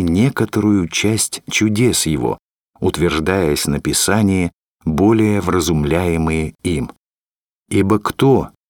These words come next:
говорит апостол Павел в послании к римлянам, глава одиннадцатая, стих тридцать четвертый, — разуме ум Господень, или кто советник ему бысть?»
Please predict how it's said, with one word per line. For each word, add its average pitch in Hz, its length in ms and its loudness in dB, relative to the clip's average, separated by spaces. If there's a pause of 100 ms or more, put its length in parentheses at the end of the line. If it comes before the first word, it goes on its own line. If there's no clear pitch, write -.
говорит 80 500 0
апостол 71 500 -2
Павел 80 380 0
в - 100 -14
послании 80 600 -2
к - 160 -12
римлянам, 78 540 0
глава 80 480 -2
одиннадцатая, 80 880 -2
стих - 440 -4 (140)
тридцать 92 380 -2
четвертый, — 98 640 -2 (440)
разуме 87 920 2 (420)
ум 123 360 4
Господень, 101 800 0 (680)
или 95 560 2 (180)
кто 98 460 0 (140)
советник 92 840 0
ему 71 500 0 (180)
бысть?» - 580 -4